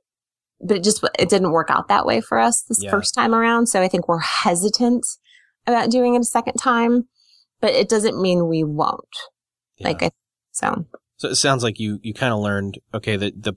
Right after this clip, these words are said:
Speaker 2: the purpose would be to have them come aboard so that you could delegate to s-,
Speaker 1: Yeah.
Speaker 2: them, stem-, you delegate stuff to them so that they're taking care of that so that you can do stuff that only you can do.
Speaker 1: Right, right.
Speaker 2: Yeah. I just was as interested in that because I
Speaker 1: <gasps>
Speaker 2: thought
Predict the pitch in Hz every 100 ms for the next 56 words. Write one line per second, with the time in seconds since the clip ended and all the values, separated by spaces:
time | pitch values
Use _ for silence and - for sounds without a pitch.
0 | - 101 120 113 104 104 101 98 95 -
1 | 101 110 107 107 - 110 95 104 101 95
2 | - 101 95 90 120 - 98 95 101 95
3 | 92 90 - _ _ _ _ _ - 185
4 | 160 156 156 123 123 - - 135 143 123
5 | 123 113 151 139 120 135 123 107 117 123
6 | 117 - 104 104 95 113 135 - 147 123
7 | 120 107 107 107 98 - _ _ - 107
8 | 104 113 147 127 104 104 101 - _ -
9 | - 104 - 107 - - 113 123 107 92
10 | 87 90 85 82 _ - 87 78 73 -
11 | - _ _ 165 170 156 151 - - -
12 | - _ _ 90 85 82 _ - 107 98
13 | - 95 87 - 107 90 98 - 92 95
14 | 87 90 95 87 87 90 87 95 90